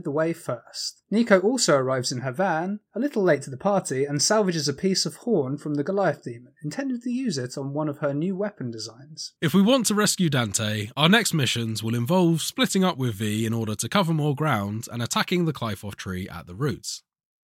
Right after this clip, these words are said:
Speaker 2: So this level is another area within Redgrave City where we're playing as Nero. A couple enemies to cover that we get introduced to in this level.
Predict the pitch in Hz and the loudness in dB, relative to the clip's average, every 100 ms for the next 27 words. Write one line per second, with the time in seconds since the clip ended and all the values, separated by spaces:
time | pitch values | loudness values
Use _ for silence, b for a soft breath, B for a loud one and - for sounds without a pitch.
0 | _ _ - 185 185 170 175 175 156 165 | _ _ 4 8 8 6 4 2 2 2
1 | 160 143 123 160 127 117 117 117 120 113 | 2 2 2 2 0 0 0 0 0 -2
2 | 107 101 104 104 107 101 98 - 147 156 | -2 -4 -4 -4 -4 -6 -4 0 0 2
3 | 151 135 113 104 104 - 123 110 104 98 | 0 0 -2 -2 -4 -4 -4 -2 -2 -4
4 | 90 135 151 143 143 139 139 135 b b | -4 -2 0 0 2 2 0 -2 b b
5 | 202 180 160 143 147 139 - 147 135 139 | 0 4 6 6 2 0 -2 0 0 0
6 | 127 117 117 117 107 113 - 117 110 156 | -2 -2 -4 -6 -6 -4 -2 -4 -4 -2
7 | - 156 135 151 151 151 | 0 -2 0 0 0 0